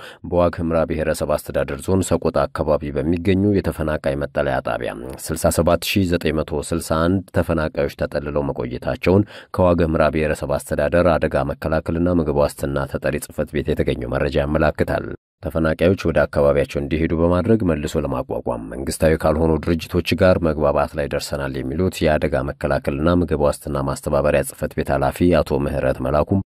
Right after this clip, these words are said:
ተፈናቃዮች ችግር ላይ እንደሆኑና ወደ አካባቢያቸው እንዲመለሱ ለፌዴራል መንግስት በተደጋጋሚ ጥሪያቸውን ሲያቀርቡ እንደቆዩም ገልጸዋል። አርሰውና አምርተው ከራሳቸውና ቤተሰቦቻቸው አልፈው መንግስትን የሚጠቅሙ አርሶ አደሮች ከአካባቢያቸው በመፈናቀላቸው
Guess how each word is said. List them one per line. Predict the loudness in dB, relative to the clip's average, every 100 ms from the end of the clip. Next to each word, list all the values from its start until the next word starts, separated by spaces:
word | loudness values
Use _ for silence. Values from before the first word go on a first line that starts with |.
| _ _
ተፈናቃዮች | 0 2 4 4 2 0 0
ችግር | 0 0 2
ላይ | 0
እንደሆኑና | 0 0 2 4 4
ወደ | 4 2
አካባቢያቸው | 0 -2 -4 -4 -4 -6
እንዲመለሱ | -2 0 0 0 2 2
ለፌዴራል | 2 0 0 0
መንግስት | -2 0 0 0
በተደጋጋሚ | -2 -2 0 0 0 0 0 -2
ጥሪያቸውን | -2 0 2 0 -2 -6 -4
ሲያቀርቡ | -4 -2 -2 -2
እንደቆዩም | -2 -2 -2 0 2 2
ገልጸዋል። | -2 -2 -2 -2 -8 _ 0
አርሰውና | 0 2 0 2 2 2
አምርተው | 2 0 -2 0 2
ከራሳቸውና | 2 2 2 2 -2 -2 -4 -4
ቤተሰቦቻቸው | -4 -6 -6 -8 -4 -4 -2 0
አልፈው | -2 0 2 2 2
መንግስትን | 0 0 -2 -6 -6 -4
የሚጠቅሙ | -4 -2 -2 -2 -2
አርሶ | -2 2
አደሮች | 2 4 4 4 0 -6 -14 _
ከአካባቢያቸው | -2 -2 0 2 4 2 2 0
በመፈናቀላቸው | 0 0 -2 0 0 0 0 0